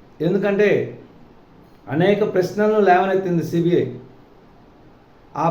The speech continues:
ప్రశ్నలన్నిటికీ కూడా సమాధానం చెప్తూ ముగింపు పలకవలసిన అవసరం ఉంది, ఖచ్చితంగా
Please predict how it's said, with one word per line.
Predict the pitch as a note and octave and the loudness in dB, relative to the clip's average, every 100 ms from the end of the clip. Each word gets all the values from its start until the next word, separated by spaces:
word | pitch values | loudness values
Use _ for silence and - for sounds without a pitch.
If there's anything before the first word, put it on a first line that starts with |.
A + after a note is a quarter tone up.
| D#3+ | -2
ప్రశ్నలన్నిటికీ | F3 F3 A3+ A3+ G#3 G#3 - G#3+ G3 | -4 -2 2 4 4 2 0 2 4
కూడా | G3+ G3+ F3+ B2+ - - | 4 4 4 0 -6 -8
సమాధానం | E3 G3 G#3 G3+ G3 F#3 | -2 0 2 2 0 0
చెప్తూ | F3 F3 G3 F3 | -2 2 0 2
ముగింపు | F3 G#3 G3+ G3 | 0 0 0 0
పలకవలసిన | F3+ E3 F3 E3 E3 D#3 | 0 0 -2 -4 -2 -2
అవసరం | F3+ F#3+ G3 B3+ - - - - - C#3+ | -2 0 -2 -2 -6 -14 -20 -20 -4 0
ఉంది, | F3 C#3+ B2 | 0 -2 -4
ఖచ్చితంగా | F3+ - G#3+ G3+ | -6 -2 0 2